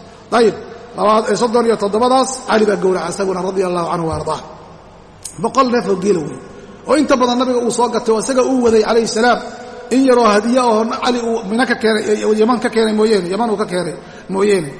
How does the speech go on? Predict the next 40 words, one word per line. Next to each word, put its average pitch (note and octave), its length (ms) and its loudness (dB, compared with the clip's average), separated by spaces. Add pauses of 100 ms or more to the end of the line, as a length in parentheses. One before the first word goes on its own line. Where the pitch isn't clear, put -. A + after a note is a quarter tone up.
(420)
Halkaa A3+ 240 2
waxaad A3 220 2
ka A3+ 80 0
garanaysaa G#3 360 0
karamu A3+ 360 0
rasuulillaah, G#3+ 640 0 (640)
deeqdii A3 340 2
nabiga G#3+ 340 0
calayhi F#3+ 200 0
salaam G#3 360 0
iyo F#3+ 80 0
deeqsinimada F#3+ 600 0
nabiga G3+ 240 0
sallallahu F3 360 -2
alayhi E3 140 -4
wa D#3 60 -6
alihi D3 160 -6
wasallam. C#3 240 -12 (680)
Yacni F#3 240 -4
ninka A3 260 0
ku A3+ 100 -2
hagaagi A3 340 2
karo G3 180 -2
waaye. G3+ 300 2 (500)
Boqol A3+ 220 -2
neef B3 180 2
oo A3 120 6
geela A#3 300 2
inuu A3 180 -2
hal B3+ 200 0
mara A3 240 0
gowraco G3 520 2 (560)
oo G#3+ 140 2
uu B3 80 2
sadaqaysto A3 600 0 (560)
oo G3 100 -4
masaakiintii G#3+ 540 -2
xaramka A3 380 0
loo A#3 280 4
qaybiyo, F#3 460 0